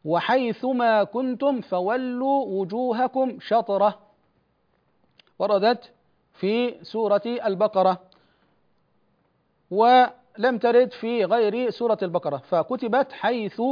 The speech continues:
ما. وأيضًا هنا من ال-، المسائل التي ينبغي،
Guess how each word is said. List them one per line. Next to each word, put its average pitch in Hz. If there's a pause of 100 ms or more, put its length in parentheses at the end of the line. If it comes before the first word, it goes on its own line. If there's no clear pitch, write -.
(180)
ما. 208 (1900)
وأيضًا 262 (380)
هنا 240
من 220
ال-، 180
المسائل 202
التي 202
ينبغي، 190